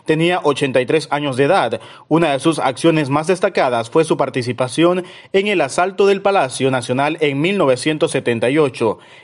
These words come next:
Entre las aspiraciones de Pastora también estuvo la banda presidencial. Fue candidato al cargo de presidente de Nicaragua en dos mil seis, pero no logró cumplir ese objetivo. Este martes, el Ministerio de Salud informó que entre la semana del nueve al dieciséis de junio atendieron a trescientos cincuenta y nueve pacientes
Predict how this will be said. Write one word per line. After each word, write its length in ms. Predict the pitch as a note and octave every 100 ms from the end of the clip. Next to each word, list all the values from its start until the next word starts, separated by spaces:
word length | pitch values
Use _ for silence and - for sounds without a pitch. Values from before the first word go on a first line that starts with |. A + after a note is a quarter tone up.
| -
Entre 280 | D3 D3 C#3+
las 200 | C#3+ C#3+
aspiraciones 560 | B2+ C#3 B2+ D#3+ D#3
de 80 | D3
Pastora 560 | A#2+ A#2+ E3+ F3 B2+ A#2
también 240 | C3+ D3
estuvo 320 | C#3+ D#3 D#3
la 80 | C#3
banda 260 | C3+ D3+ D3
presidencial. 760 | C3+ C3+ B2+ A#2 D#3 D#3 E3 E3 - -
Fue 160 | E3 F3
candidato 600 | F3+ C#3+ C3 E3+ A#3 C3+
al 120 | B2
cargo 300 | C#3+ D3+ D#3+
de 100 | D#3
presidente 540 | C3+ B2+ B2 D3+ D#3+
de 100 | C#3
Nicaragua 480 | C3 C3 B2 C#3+ D#3
en 80 | C#3
dos 160 | A#2+
mil 140 | C#3 C3+
seis, 380 | G3 D#3 A#2+ - - _
pero 180 | G#3+ G#3+
no 140 | G#3+ C#3
logró 260 | B2+ E3 D#3+
cumplir 500 | A#2+ A2+ D3+ E3+ -
ese 280 | A#2 - A2+
objetivo. 560 | F#2 C#3 D3 A#2+ F2+ - - -
Este 280 | E3 D#3 E3+
martes, 380 | D3+ D#3 F3 D#3+
el 80 | D3
Ministerio 460 | C#3+ C3 - D#3
de 120 | D#3 D3+
Salud 400 | C3+ C3+ E3 F#3+
informó 540 | D#3+ D3 C#3+ C#3 E3
que 160 | E3 D#3
entre 220 | C3+ D3
la 120 | C3+
semana 380 | C#3 C3+ D3+ E3+
del 180 | C#3 C3
nueve 260 | D3 E3+
al 140 | D3+ C#3
dieciséis 540 | C#3+ C3+ B2 D3 D#3
de 80 | D3
junio 360 | D3+ F#3 F3+
atendieron 500 | F#3+ E3+ A#2+ C#3+ D#3
a 140 | D3 C#3+
trescientos 440 | C3+ B2+ E3+ F#3
cincuenta 340 | F#3 E3 C#3+ C#3
y 40 |
nueve 220 | D3+ D#3+
pacientes 680 | D3 B2+ E3 D#3+ D#3+ E3